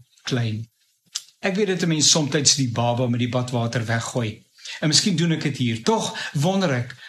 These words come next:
of, eh, hierdie vernedering dan ook deel was van jou lewe en nou doen jy dit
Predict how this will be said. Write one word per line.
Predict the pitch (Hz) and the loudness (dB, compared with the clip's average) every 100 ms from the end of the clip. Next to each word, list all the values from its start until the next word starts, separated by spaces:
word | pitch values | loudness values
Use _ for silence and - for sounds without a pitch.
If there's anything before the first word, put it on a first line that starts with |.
| - | -4
of, | 170 147 - | 0 0 0
eh, | 139 127 120 - - | 0 0 -2 -6 -4
hierdie | 143 165 208 | 0 2 0
vernedering | - 151 143 135 131 | 0 0 0 0 0
dan | 120 131 | 0 -2
ook | 156 123 | -2 -2
deel | 123 131 135 | -2 0 0
was | 123 120 - | 0 2 2
van | 135 120 113 - - | 2 0 -2 -6 -12
jou | - 123 135 165 143 | -4 0 0 0 0
lewe | 120 120 113 110 110 - _ _ | 0 0 -2 -2 -4 -16 _ _
en | 127 120 | -2 0
nou | 113 151 | 0 0
doen | 143 151 | 0 0
jy | 139 139 | 0 0
dit | 147 180 180 | 0 -4 -6